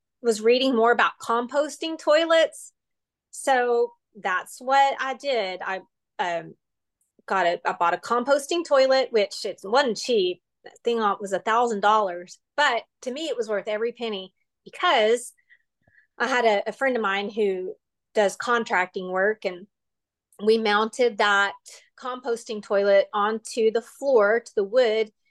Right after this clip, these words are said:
and then put grab bars around it. And that particular composting toilet, um, it, the trick behind it is it's got a separate, uh, container for,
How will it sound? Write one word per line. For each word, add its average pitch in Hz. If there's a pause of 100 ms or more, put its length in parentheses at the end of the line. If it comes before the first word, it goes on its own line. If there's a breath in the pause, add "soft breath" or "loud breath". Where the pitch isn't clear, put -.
(340)
and 233
then 226
put 240
grab 220
bars 208
around 196
it. 240 (100)
And 214 (760)
that 240
particular 240
composting 226
toilet, 208
um, 196 (880)
it, 233 (920)
the 208
trick - (180)
behind 254
it 214
is 202
it's 202
got 196
a 185
separate, 208 (220)
uh, 180 (360)
container 208
for, 180